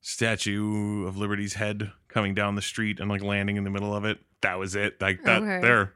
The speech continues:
Speaker 1: that's what the movie's gonna be. And people were like, "What the fuck is this?"
Speaker 2: Yeah.
Speaker 1: I saw it in theaters when it came out, and I believe never again since then.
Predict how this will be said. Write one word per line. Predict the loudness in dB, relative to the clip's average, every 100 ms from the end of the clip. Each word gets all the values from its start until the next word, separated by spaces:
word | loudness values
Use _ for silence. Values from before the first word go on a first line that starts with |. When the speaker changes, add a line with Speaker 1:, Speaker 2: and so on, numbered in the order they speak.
| 0
Speaker 1:
that's | 2
what | 2
the | 2
movie's | 2 2
gonna | 0 0
be. | 2
And | 0
people | -2 -4
were | -4
like, | -4
"What | -6 -4
the | -4
fuck | -6 -6 -6 -2
is | 0 0 0
this?" | 0 2 0 -6 -10 -18 -6
Speaker 2:
Yeah. | -4 -4 -6 -2
Speaker 1:
I | 0
saw | 2 0 0
it |
in | -2
theaters | -2 0 2 2 0 -2 -4 -6 -8 _
when | -4 -2
it | -4
came | -6 -4 -4
out, | -6 -6 -10 _ _ _ _ _
and | -6
I | -6
believe | -6 -6 -6 -6 -8 -10 -8
never | -6 -4 -2 -2 -2 -4
again | -4 -4 -6 -4
since | -6 -6 -8
then. | -10 -10 -12 -12